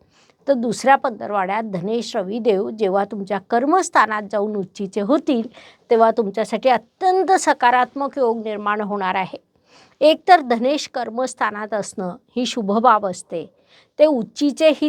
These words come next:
त्याहून अधिक शुभ बाब असेल. धनेश उच्चीचा झाल्यामुळे भरपूर धनप्राप्ती होणं, धनसंचय होणं हा विभाग देखील इथे येतो. थोडक्यात या सर्व दृष्टीने हा काळ तुमच्यासाठी लाभदायक राहील,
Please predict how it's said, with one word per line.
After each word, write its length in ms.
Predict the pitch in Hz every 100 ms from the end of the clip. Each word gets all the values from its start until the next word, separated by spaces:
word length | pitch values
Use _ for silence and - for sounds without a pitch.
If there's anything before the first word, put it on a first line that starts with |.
| 294
त्याहून 440 | 254 202 240 285 302
अधिक 320 | 247 247 -
शुभ 220 | 262 226
बाब 300 | 226 214 214
असेल. 300 | 202 - - - _ _ _ _ -
धनेश 440 | 240 254 330 349 359
उच्चीचा 460 | 294 - 277 277
झाल्यामुळे 580 | 262 233 233 220 202 202
भरपूर 480 | 208 190 185 269 285
धनप्राप्ती 720 | 226 196 214 214 196 - 233
होणं, 380 | 214 208 175 180 _ _ _ -
धनसंचय 720 | 202 196 233 254 277 226 254
होणं 320 | 247 220 214 220
हा 180 | 208
विभाग 460 | 226 196 175 190 233
देखील 280 | 220 196 214
इथे 280 | 196 185 202
येतो. 320 | 160 - - _ _ _ _ -
थोडक्यात 440 | 214 185 262 247
या 120 | 240 220
सर्व 360 | - 220 262
दृष्टीने 540 | 254 208 - 233 208 233
हा 240 | - 233
काळ 280 | 233 208 208 220
तुमच्यासाठी 600 | 190 208 208 208 226 220
लाभदायक 680 | 165 - 202 220 214 202
राहील, 360 | 214 180 190